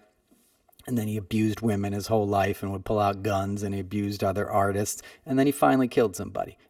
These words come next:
and he died in jail, you know, two years ago of covid. You know, and nobody's gonna miss him, <laughs> you know, 'cause he, you know,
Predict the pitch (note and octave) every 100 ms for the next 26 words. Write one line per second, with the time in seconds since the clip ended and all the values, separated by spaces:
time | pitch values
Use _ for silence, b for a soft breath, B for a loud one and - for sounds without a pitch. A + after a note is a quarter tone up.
0 | _ G2+ F#2+ A2 F#2+ G2 G2+ F#2 F#2+ F2+
1 | - - _ _ _ _ G2+ F#2+ - b
2 | b - A2 G2+ G2 F#2+ F#2 - - -
3 | A2 G2 F#2 - _ _ _ _ _ _
4 | _ _ _ D3 C3 B2 D#3+ D#3+ E3 D#3
5 | C#3 C#3+ C3+ C3+ D#3 - - _ - G#2+
6 | G2+ - - - - E3+ C3 B2+ - A3
7 | B B B B B _ D3 D3 D#3+ -
8 | D3+ C3+ C3